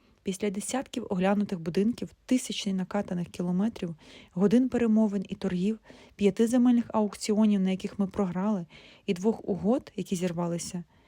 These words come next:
ми його знайшли. Той самий, який, як ми, тільки не ми. Проте, який дедалі більше стає нами.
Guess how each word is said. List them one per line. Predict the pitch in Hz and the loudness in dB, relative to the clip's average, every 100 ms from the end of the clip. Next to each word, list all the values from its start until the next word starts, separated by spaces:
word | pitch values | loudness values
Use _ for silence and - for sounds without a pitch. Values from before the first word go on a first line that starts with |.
| _ | _
ми | 226 | 4
його | 233 214 | 4 4
знайшли. | 202 190 - - 156 - _ _ _ _ _ - | 0 -2 -4 -8 -12 -12 _ _ _ _ _ -10
Той | - 202 | 0 0
самий, | - 254 247 175 170 - | 2 0 0 0 -6 -8
який, | 185 - | -8 -6
як | 196 196 - | -4 -4 0
ми, | 208 247 - _ _ _ | 2 2 0 _ _ _
тільки | 220 202 214 | -4 -2 0
не | 202 | 0
ми. | 180 156 156 _ _ _ _ _ _ _ _ _ _ _ _ _ _ _ _ _ | 0 -2 -8 _ _ _ _ _ _ _ _ _ _ _ _ _ _ _ _ _
Проте, | 208 202 208 | -6 -2 0
який | 202 - 185 | 0 -2 -4
дедалі | 185 190 190 | 0 0 -2
більше | 160 208 220 - | 0 -2 -2 -8
стає | - 190 196 | -8 -6 -4
нами. | 190 180 165 165 | -2 -4 -4 -8